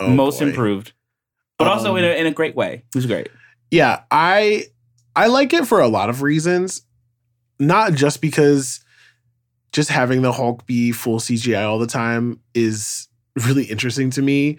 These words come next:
Speaker 2: And looked
Speaker 1: And the
Speaker 2: great.
Speaker 1: fact that he's not super interested in,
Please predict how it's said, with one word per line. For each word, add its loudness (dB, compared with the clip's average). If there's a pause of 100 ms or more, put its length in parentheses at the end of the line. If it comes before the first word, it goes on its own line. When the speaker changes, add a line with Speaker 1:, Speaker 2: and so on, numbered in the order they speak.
(140)
Speaker 2:
And -4
looked -4
Speaker 1:
And 2
the 4
Speaker 2:
great. 2
Speaker 1:
fact -2
that -2
he's 0
not -2 (140)
super -4
interested -6
in, -6